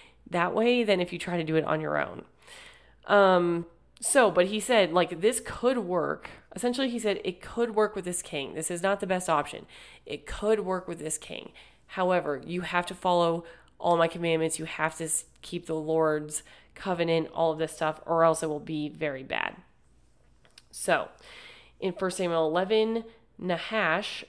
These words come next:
who was an Ammonite, besieged Jabesh Gilead,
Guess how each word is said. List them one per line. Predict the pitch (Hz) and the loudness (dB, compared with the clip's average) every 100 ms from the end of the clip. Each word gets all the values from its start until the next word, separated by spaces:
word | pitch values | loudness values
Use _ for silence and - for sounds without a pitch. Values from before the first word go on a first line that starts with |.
| 180 | -10
who | 185 175 | -6 -2
was | 165 160 | 0 0
an | 160 156 156 - | 0 0 -2 -4
Ammonite, | 196 185 151 143 160 170 - - _ _ - | -2 -2 -4 -4 -8 -8 -18 -20 _ _ -8
besieged | 190 - 220 214 185 190 185 - _ | -4 -4 -4 -4 -4 -6 -8 -14 _
Jabesh | - 180 165 175 185 - 160 | -6 -4 -2 -2 -2 -8 -4
Gilead, | 175 160 151 147 | -2 0 -2 -4